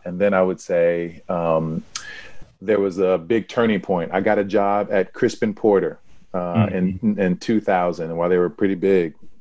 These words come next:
Speaker 1: Uh, and I accepted a role as a planner there. And then the day after I accepted that role, I got a call from Nike, uh, and them offering me a job. So I had to call Crispin and say, "You know what?
Speaker 2: Hey.
Speaker 1: I know I accepted that."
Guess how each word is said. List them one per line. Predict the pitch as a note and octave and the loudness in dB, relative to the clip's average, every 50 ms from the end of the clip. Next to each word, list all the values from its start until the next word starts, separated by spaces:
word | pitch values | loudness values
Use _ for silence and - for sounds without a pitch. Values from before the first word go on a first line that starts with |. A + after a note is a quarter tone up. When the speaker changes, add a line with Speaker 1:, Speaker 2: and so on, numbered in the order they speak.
| - | -6
Speaker 1:
Uh, | F#2+ F2+ F2 F2 F2 F2 F2+ F2+ | -2 -2 0 0 0 -2 -2 -4
and | - G2 G2 F#2+ | -4 -2 0 0
I | F#2+ | 0
accepted | F2+ F2+ - - G#2+ G2 - G2+ F2+ | 0 -2 0 0 0 0 0 -2 -2
a | F2+ | 0
role | F2 F#2+ F#2+ F#2+ F#2+ F2+ F2 E2+ F#2 F#2 F2+ | 2 2 2 2 2 2 0 -2 -2 -2 -4
as | E2+ D#2+ | -4 -4
a | F#2+ F#2 | -4 -6
planner | - - G2 F#2+ F#2+ F2+ F2 E2+ | -2 0 0 0 2 0 -2 -2
there. | D#2+ F2 E2 D#2+ D#2+ D#2 D#2 - - - - - - - - - - - | 0 0 0 0 0 -2 -4 -6 -14 -16 -16 -14 -14 -14 -16 -16 -10 -4
And | - F#2 F2+ F2+ F2+ | -2 0 0 2 4
then | F#2 F#2 F2+ F2+ F2+ F2+ F2 F2 F2 F2 F2 - - - - | 4 4 4 4 2 0 0 0 -2 -2 -4 -4 -8 -10 -4
the | F2 G2 F2+ | 0 0 0
day | E2 D#2+ D#2 A2 A2 A#2 A2+ | 0 0 -2 0 2 2 2
after | G#2+ G2+ G2 - - F#2+ | 2 2 0 -2 -2 -2
I | F2+ | -2
accepted | F2 - - G2 - G2 F#2+ E2+ | -2 0 -2 -2 -2 -2 -2 0
that | E2+ E2+ E2+ | 2 2 2
role, | F2 F2 E2+ E2+ | 4 4 4 4
I | E2+ | 2
got | E2+ F2 | 0 -2
a | E2+ | -2
call | - - F2+ E2 | 0 2 0 2
from | - - E2 | 0 -2 -2
Nike, | E2 D#2+ D#2+ D#2 - - - - - - - - - - | 0 0 0 -2 -4 -8 -10 -12 -16 -20 -20 -20 -12 -6
uh, | - D#2+ D#2+ D#2+ D#2 D#2 D#2 | -2 0 0 2 2 0 0
and | - - E2+ E2+ E2 E2 D#2+ D#2 | 0 0 0 -2 -2 -2 -2 0
them | F#2 F2 E2+ | 0 2 2
offering | E2 E2 D#2 - - D#2+ D#2+ | 2 0 0 0 -2 -6 -6
me | D#2 D#2 | -6 -6
a | |
job. | D2+ D2 E2 D2+ D2 D2 | -4 -2 -2 -2 -2 -2
So | - - | 0 2
I | F2 | 2
had | F#2 F2+ | 2 2
to | F2+ | 0
call | - - - G#2 G2+ G2+ G#2 G#2 G2+ | -4 -4 -2 0 2 2 2 2 0
Crispin | - - A2+ G#2 - - F2+ | -2 -2 -4 -4 -4 -4 -6
and | E2 | -2
say, | - F2 F2 | -2 -2 -2
"You | F#2+ C3 | -2 -4
know | C#3+ D3+ D#3 D#3+ | -2 0 0 0
what? | D3+ F#3+ A#3 A#3+ A3 A#3+ A#3 - - - - - - _ _ - | 2 2 2 4 2 2 2 -2 -16 -18 -18 -18 -20 _ _ -6
Speaker 2:
Hey. | F3 B3+ D4 D#4 - B3+ B3+ | -2 2 2 2 2 0 -2
Speaker 1:
I | C#3 | -2
know | C#3+ D3 D#3 D#3+ D#3+ | 0 0 2 2 2
I | D#3 D3+ | 2 0
accepted | D3+ C#3+ - - D#3+ C#3+ C3+ - C3+ A2 | -2 -4 -4 0 0 0 0 0 -2 -2
that." | A2 A#2 - - C3+ C#3 C3+ - F#3+ F#3 - - - - - - | -2 -4 -2 0 0 0 0 0 0 0 0 0 -2 -2 -2 -2